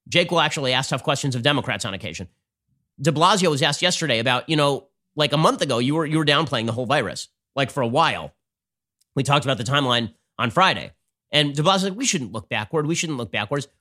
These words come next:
Weird, because five seconds ago, you were saying we should look backwards at what the Trump administration blew. How about this?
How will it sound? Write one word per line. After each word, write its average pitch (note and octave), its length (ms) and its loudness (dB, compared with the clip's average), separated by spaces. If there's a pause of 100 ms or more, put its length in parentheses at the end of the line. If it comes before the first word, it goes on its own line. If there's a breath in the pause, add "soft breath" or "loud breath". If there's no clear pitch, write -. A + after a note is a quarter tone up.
Weird, F3+ 300 4
because C3 180 -2
five G3 200 2
seconds G3+ 320 0
ago, C#3+ 120 0
you C#3 160 2
were C#3+ 60 0
saying D#3+ 200 2
we D#3 60 0
should C#3 140 0
look D3+ 140 0
backwards D3+ 360 2
at C#3 60 -6
what C3 100 -4
the - 60 -10
Trump F#3+ 200 0
administration G#2+ 520 -6
blew. E2 200 -8 (220)
How F3+ 60 6
about B3 180 2
this? - 240 -4